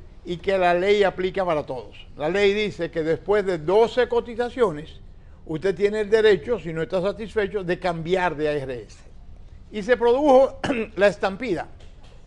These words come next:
Se fueron de senasa, que es una gran A R S, que da muy buen servicio,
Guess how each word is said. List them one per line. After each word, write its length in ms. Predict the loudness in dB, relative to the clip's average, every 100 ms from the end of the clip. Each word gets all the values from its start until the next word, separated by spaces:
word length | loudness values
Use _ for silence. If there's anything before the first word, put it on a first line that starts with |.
| -20 -20 -18
Se 200 | -6 -6
fueron 540 | 0 2 2 0 -4 -10 -20 -12
de 160 | -6 -4
senasa, 600 | -4 -6 -6 -8 -12 -14 -16 -14
que 100 | -6
es 60 | -4
una 260 | -2 -2
gran 380 | -2 -2 -4 -2
A 100 | -4 -2
R 280 | 0 0
S, 260 | -2 -4 -12 -12 -20
que 140 | -14 -10
da 160 | -8
muy 220 | 0 2 2
buen 260 | 0 -2
servicio, 560 | -2 -4 -4 -6 -10